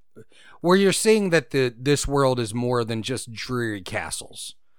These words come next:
You've got the desert landscape they go into, the woods where the druids live.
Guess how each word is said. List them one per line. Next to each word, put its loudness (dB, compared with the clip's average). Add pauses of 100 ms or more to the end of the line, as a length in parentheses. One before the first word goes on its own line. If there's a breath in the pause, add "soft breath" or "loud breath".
(240)
You've -4
got 4
the -10
desert -2
landscape -4
they -8
go -4
into, -6
the -6
woods 0
where -4
the -8
druids -4
live. -2